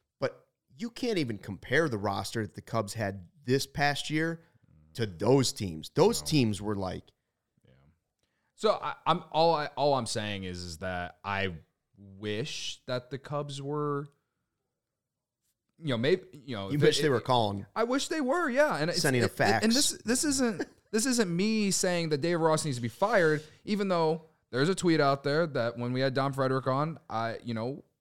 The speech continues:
Speaker 2: he called me out on it, and we discussed it, and it's fine. Like, we can all have different opinions. But Craig Counsell, I think we can all sit here and agree, is one of the best managers in baseball.
Speaker 1: Pretty good.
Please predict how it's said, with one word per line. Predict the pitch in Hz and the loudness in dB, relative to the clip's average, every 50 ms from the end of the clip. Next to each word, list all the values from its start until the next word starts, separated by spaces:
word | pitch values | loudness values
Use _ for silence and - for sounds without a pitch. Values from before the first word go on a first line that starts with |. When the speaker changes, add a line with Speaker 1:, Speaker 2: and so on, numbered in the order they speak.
| _ _ _ _ _ _ | _ _ _ _ _ _
Speaker 2:
he | - 160 | -8 -6
called | 117 131 139 131 151 | -2 0 0 0 0
me | 175 185 190 | -2 -2 -2
out | 170 117 101 | -2 0 0
on | 98 98 110 135 | 0 -2 -2 -2
it, | 165 185 123 - | -4 -6 -8 -6
and | 131 143 151 156 151 151 | -4 -2 -2 -2 -2 -2
we | 139 151 | -2 -2
discussed | 147 160 - - - 107 98 101 - - | -2 -2 -6 -4 -4 -4 -6 -6 -6 -6
it, | 147 - | -8 -6
and | - 160 | -6 -6
it's | 165 175 - | -6 -6 -6
fine. | - 220 226 190 147 135 | -4 -2 0 0 2 2
Like, | 131 127 123 120 - - - - _ _ | 2 0 0 0 -2 -6 -20 -20 _ _
we | - 135 143 | -8 -6 -2
can | 139 160 | 0 2
all | 156 165 160 | 4 4 6
have | 160 147 147 131 127 | 6 4 4 2 2
different | 135 147 143 156 135 120 | 0 -2 0 -2 -6 -6
opinions. | 110 - 226 233 214 147 107 98 - - _ _ _ _ _ _ _ _ _ _ _ _ _ _ _ - | -4 -4 -4 -2 -2 -4 -4 -6 -8 -12 _ _ _ _ _ _ _ _ _ _ _ _ _ _ _ 0
But | 226 247 240 202 180 151 - _ _ _ _ _ _ _ _ _ _ _ _ _ _ _ _ _ _ _ _ _ _ _ _ _ _ _ _ _ - | 2 4 4 4 2 -2 -6 _ _ _ _ _ _ _ _ _ _ _ _ _ _ _ _ _ _ _ _ _ _ _ _ _ _ _ _ _ -2
Craig | - 285 403 370 | -2 0 0 0
Counsell, | - 339 381 415 392 - 370 | -2 -2 -4 -4 -4 -4 -2
I | 294 | -2
think | 269 320 302 | -2 -2 -2
we | 302 285 | -4 -2
can | 311 311 | -2 0
all | 294 285 294 | 0 0 -2
sit | 277 - 311 285 | -2 -2 -2 -2
here | 294 285 | -2 0
and | 269 262 | -2 -2
agree, | 233 220 285 349 370 381 | -2 -2 -2 0 0 0
is | 359 311 240 | 0 0 -2
one | 214 233 226 | -2 -2 -2
of | 226 208 | 0 0
the | 185 | -2
best | 165 151 156 - 214 254 269 - - | -2 -4 -4 -4 -2 -2 -2 -4 -4
managers | - 220 226 254 269 277 240 262 247 220 | -4 -4 -4 -4 -4 -4 -6 -6 -6 -4
in | 214 185 | -4 -4
baseball. | 147 135 180 240 302 302 - - - 120 107 | -4 -4 -4 -4 -6 -6 -6 -4 -2 0 0
Speaker 1:
Pretty | 98 98 92 90 | 0 -2 -2 -4
good. | - | -8